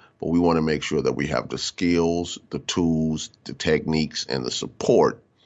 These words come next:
to live a better life in every area that we want to improve in. So today I'm bringing on a friend, a, a really good friend,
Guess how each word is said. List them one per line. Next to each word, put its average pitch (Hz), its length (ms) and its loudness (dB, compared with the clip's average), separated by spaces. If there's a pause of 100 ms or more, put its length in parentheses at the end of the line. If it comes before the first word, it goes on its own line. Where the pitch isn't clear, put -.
(500)
to - 120 -8
live 80 300 0
a 73 80 -4
better 73 300 -2
life 73 500 -2 (120)
in 71 200 -10 (140)
every 85 480 -2
area 71 520 -6 (280)
that 73 240 -6
we 90 180 -4
want 76 300 -6
to 76 80 -4
improve 78 500 0
in. 50 220 -8 (480)
So 117 200 0
today 92 480 2
I'm 82 140 -2
bringing 71 360 -4
on 60 180 -6
a 60 60 -8
friend, 69 640 -6
a, - 100 -6 (120)
a 69 80 0
really 76 240 0
good 92 220 2
friend, 62 440 -4